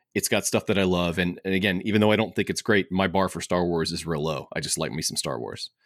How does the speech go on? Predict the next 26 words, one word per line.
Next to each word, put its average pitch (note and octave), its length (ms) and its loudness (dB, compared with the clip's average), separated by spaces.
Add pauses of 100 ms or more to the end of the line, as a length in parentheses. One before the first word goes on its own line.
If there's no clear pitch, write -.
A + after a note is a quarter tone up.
(120)
And, B2 160 6
and A#2+ 420 2
what A2 160 6
I G#2 100 4
do G#2+ 180 2
think, G#2+ 240 -2
what G2+ 160 0
I G2+ 80 4
think - 180 2
it G2 100 0
does G#2 220 2
well, F#2 400 2
and F2 100 -4
this F2+ 120 -2
season F2+ 240 0
did E2+ 180 0
very F2+ 180 0
well, F2 300 0
is F2 80 -2
it - 100 -6
pays A2+ 280 2
off G2 240 0
when F2 100 -4
it D#2+ 60 -4
needs C#2+ 260 -6
to. - 140 -10